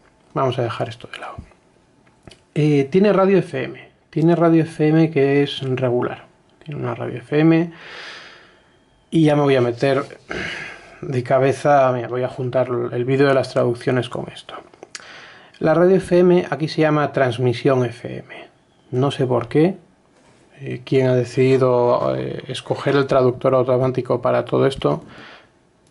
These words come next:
Pero, señores, la radio F M es una radio F M, no es transmisión F M. No, que no nos cuenten historias. Eh,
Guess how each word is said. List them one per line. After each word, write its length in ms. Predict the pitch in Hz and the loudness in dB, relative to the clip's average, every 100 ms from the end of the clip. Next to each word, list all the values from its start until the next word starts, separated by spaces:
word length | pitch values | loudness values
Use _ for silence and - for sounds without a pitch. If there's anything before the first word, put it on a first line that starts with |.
| _ | _
Pero, 840 | 143 131 127 123 123 123 123 120 113 | 0 2 2 2 2 2 2 2 -2
señores, 500 | 117 127 131 123 113 | -2 0 0 0 -2
la 100 | 131 | 0
radio 200 | 139 143 | 2 2
F 160 | 123 135 | 2 0
M 140 | 135 | 0
es 140 | 127 | -2
una 120 | 135 123 | -2 0
radio 240 | 127 120 | 2 0
F 180 | 117 123 | -2 -4
M, 160 | 117 | -4
no 140 | 120 120 | -4 -6
es 260 | 113 - - - _ | -6 -10 -18 -20 _
transmisión 1040 | - 131 117 113 117 110 - 127 120 117 113 - _ _ _ _ _ _ - | -4 -2 0 0 0 0 0 2 2 -2 -6 -16 _ _ _ _ _ _ -8
F 440 | 139 123 - - | -6 -6 -10 -14
M. 100 | 120 - - _ - | -16 -20 -20 _ -14
No, 480 | 127 117 117 127 127 - - - - _ _ - | -10 -8 -8 -10 -14 -18 -20 -20 -20 _ _ -20
que 80 | - | -8
no 80 | 120 | -6
nos 160 | 113 | -6
cuenten 320 | - 117 120 113 | -4 -4 -4 -10
historias. 480 | - 120 117 - - - - - - - - - | -8 -8 -8 -12 -20 -20 -20 -16 -14 -16 -10 0
Eh, 640 | 135 135 131 127 123 120 | 2 4 4 4 4 0